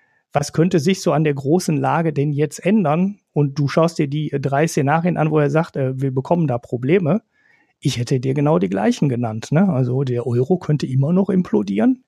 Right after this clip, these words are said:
Da nennt er meiner Meinung nach nicht die richtigen Gründe, aber die kommen meiner Meinung auch, ja, nicht aus dem wirtschaftlichen Bereich. Das ist so eher so der Grund, den er nennt, sondern halt über Wahlen, ne? Dass halt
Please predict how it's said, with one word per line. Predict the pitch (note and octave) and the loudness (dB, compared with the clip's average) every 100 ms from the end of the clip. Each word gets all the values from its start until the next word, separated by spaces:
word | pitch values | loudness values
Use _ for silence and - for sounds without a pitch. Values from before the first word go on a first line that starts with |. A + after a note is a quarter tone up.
| _ | _
Da | G#2+ | -6
nennt | A#2 B2+ | -4 -2
er | B2+ | -4
meiner | A2+ A#2+ B2+ | -4 -8 -6
Meinung | C3+ C3 B2+ | -4 -4 -6
nach | C3 C3+ - | -6 -6 -6
nicht | C3+ - | -8 -6
die | |
richtigen | C3 D3 - C3+ B2+ | -4 -4 -4 -8 -6
Gründe, | B2+ E3 B3+ A#3+ | -2 2 2 4
aber | D3+ D#3 D#3 - - - - - | 4 4 2 -6 -20 -20 -20 -4
die | C#3+ D3 D#3 | -2 -2 -4
kommen | - D3 | -2 2
meiner | C#3+ D3+ D#3+ | 4 4 4
Meinung | D#3+ D#3+ F3+ D3+ | 4 4 2 -2
auch, | D#3+ D3+ D3+ - - _ C#3+ C#3+ | -4 -4 -4 -10 -18 _ -14 -12
ja, | C#3+ C#3+ C3 | -4 -2 2
nicht | E3 - | 2 2
aus | C#3+ | 0
dem | D3 | 2
wirtschaftlichen | D3+ - D#3+ E3+ F3 | 0 0 -2 -2 -2
Bereich. | D#3 D3 E3+ | 2 2 2
Das | - A#2+ | 0 -6
ist | A#2+ | -4
so | B2+ A#2+ | -6 -4
eher | A#2+ C#3 | -2 0
so | B2+ | -2
der | B2+ B2 | -6 -10
Grund, | B2+ C3 C#3 | -8 -6 -4
den | B2+ | -4
er | B2+ D3 | -2 0
nennt, | E3+ G3+ - - - - | 2 2 0 -10 -20 -4
sondern | - C3 C3 | 0 2 2
halt | B2+ C3+ | 2 -2
über | C#3 D#3+ | -2 0
Wahlen, | D#3+ F#3 G#3+ A#2 G#2+ - | 2 2 2 0 -4 0
ne? | G3 - | 0 2
Dass | C#3 - | -2 0
halt | C#3 C#3+ | -2 -2